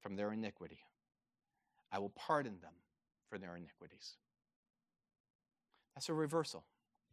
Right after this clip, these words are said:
God has promised complete cleansing and total pardon. He declares them free from guilt. Again, let's just flesh this out for a moment in very practical terms.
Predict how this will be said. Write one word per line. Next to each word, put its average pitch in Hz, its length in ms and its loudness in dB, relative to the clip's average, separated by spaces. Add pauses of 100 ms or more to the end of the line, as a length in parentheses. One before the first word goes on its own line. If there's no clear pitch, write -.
(540)
God 117 260 4
has 143 140 -2
promised 113 480 2
complete 131 380 -2
cleansing 98 500 -2 (180)
and 104 120 -4
total 101 320 -2
pardon. 85 360 -6 (840)
He 127 100 -2
declares 143 680 2
them 95 220 -6 (160)
free 147 720 -4 (400)
from 98 520 -2 (500)
guilt. - 360 -4 (1040)
Again, 147 180 2
let's 123 140 0
just 170 220 0
flesh 151 260 2
this - 220 -6
out 135 220 6
for - 80 -2
a 113 40 0
moment 110 300 -4
in 110 40 -4
very 117 220 4
practical 120 480 2
terms. 110 580 -2